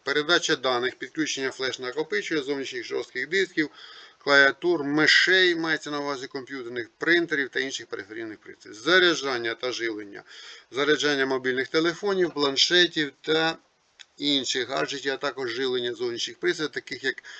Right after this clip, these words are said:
стовпчики або світлодіодні стрічки. Що таке U S B? Це універсальна послідовна шина, це широко використована технологія для підключення пристроїв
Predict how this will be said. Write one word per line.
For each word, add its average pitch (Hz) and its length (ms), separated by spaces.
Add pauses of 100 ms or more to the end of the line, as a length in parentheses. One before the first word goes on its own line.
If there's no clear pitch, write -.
(360)
стовпчики 175 840
або 135 240
світлодіодні 117 800
стрічки. 110 460
Що 190 200
таке 156 220
U 135 180
S 95 180
B? 90 140 (360)
Це 165 80
універсальна 170 600
послідовна 147 580
шина, 190 320
це 160 140
широко 160 380
використована 147 520
технологія 160 480
для 143 160
підключення 139 480
пристроїв 147 420